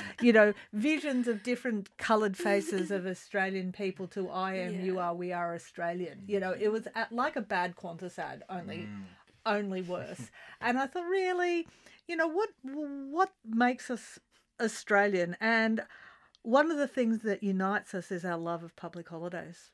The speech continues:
Speaker 1: and, and
Speaker 2: Yes.
Speaker 1: sickies.
Speaker 2: Yes.
Speaker 1: Uh, and, and I think it's a shame that every January twenty-sixth there is this divisive wedge.
Speaker 2: Mm.
Speaker 1: And I'm not sure that you're gonna get rid of that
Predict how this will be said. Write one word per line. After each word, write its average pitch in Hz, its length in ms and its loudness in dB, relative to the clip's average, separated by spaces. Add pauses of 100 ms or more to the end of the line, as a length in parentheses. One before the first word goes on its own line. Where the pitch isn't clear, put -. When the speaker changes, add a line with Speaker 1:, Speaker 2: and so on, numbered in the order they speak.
Speaker 1:
and, 208 260 -2
and 202 100 4
Speaker 2:
Yes. 196 180 0
Speaker 1:
sickies. 240 500 6 (200)
Speaker 2:
Yes. 214 260 -6
Speaker 1:
Uh, 247 220 6
and, 277 500 2 (800)
and 285 180 0
I 294 120 4
think 339 260 -4
it's 381 180 -4
a 311 60 -6
shame 262 720 -6
that 214 340 -6
every 240 520 -4 (100)
January 208 460 -2
twenty-sixth - 880 -8
there 196 180 0
is 220 300 -6
this 196 180 -6
divisive 190 680 -10
wedge. 220 480 -8 (280)
Speaker 2:
Mm. 226 200 -12
Speaker 1:
And 233 120 2
I'm 233 180 0 (140)
not 254 300 -2
sure 269 240 -4
that 233 140 -4
you're 214 80 -4
gonna 202 200 -4
get 190 220 -4
rid 196 200 -2
of 247 160 -4
that - 380 -8